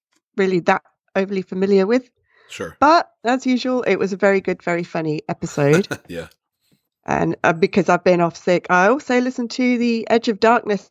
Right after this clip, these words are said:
Speaker 1: episode again.
Speaker 2: Okay.
Speaker 1: 'Cause, um, there's just this, um, there's this time when the band are all in a field waiting for a helicopter to come by so that they can record the sound of the helicopter for the song. And it's just really, really funny, and I wanted to hear it again. So,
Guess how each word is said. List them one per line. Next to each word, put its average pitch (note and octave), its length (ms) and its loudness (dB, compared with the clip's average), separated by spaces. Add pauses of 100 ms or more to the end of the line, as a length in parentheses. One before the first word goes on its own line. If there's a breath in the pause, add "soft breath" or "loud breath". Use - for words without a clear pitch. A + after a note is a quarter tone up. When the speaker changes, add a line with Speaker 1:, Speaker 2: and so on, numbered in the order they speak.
Speaker 1:
episode G#3 460 0
again. F#3 500 -2 (360)
Speaker 2:
Okay. G#2+ 340 -8
Speaker 1:
'Cause, F3+ 340 0
um, F3 280 0 (360)
there's F#3+ 200 0
just G#3+ 200 -2
this, F3 340 0
um, D#3 400 0 (1400)
there's E3 160 -2
this E3+ 240 -2
time E3+ 420 2
when E3 380 -2
the E3+ 120 -8
band G3 360 2
are F#3 120 2
all F3+ 220 0
in F#3 160 -4
a E3 60 -2
field G#3 400 2
waiting F#3 420 -2
for F3 140 -4
a E3 60 2
helicopter G3 580 -4
to - 100 -16
come F#3 280 -4
by F3 400 2
so F3+ 180 -10
that D#3+ 140 -4
they F3 80 -2
can E3 160 -12
record D#3+ 360 -6
the D#3 80 -6
sound E3 300 -2
of D3 80 -10
the D3+ 80 -2
helicopter D#3 580 -4 (460)
for - 80 -6
the E3+ 120 -2
song. A3 520 2 (500)
And F3 160 -2
it's E3+ 140 -6
just - 220 -2
really, F3+ 240 4
really D#3+ 180 2
funny, F#3+ 300 2
and F3 120 -4
I F3+ 40 -8
wanted F3 300 -6
to D#3+ 60 -2
hear D#3+ 200 0
it - 80 -2
again. C#3+ 380 -2
So, E3 240 -6